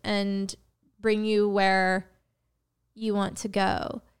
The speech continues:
You know, let them whisper to you when you're being complacent or you're procrastinating, you know,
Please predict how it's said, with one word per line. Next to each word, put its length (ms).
You 120
know, 560
let 220
them 180
whisper 400
to 180
you 300
when 180
you're 140
being 380
complacent 640
or 40
you're 140
procrastinating, 1080
you 100
know, 260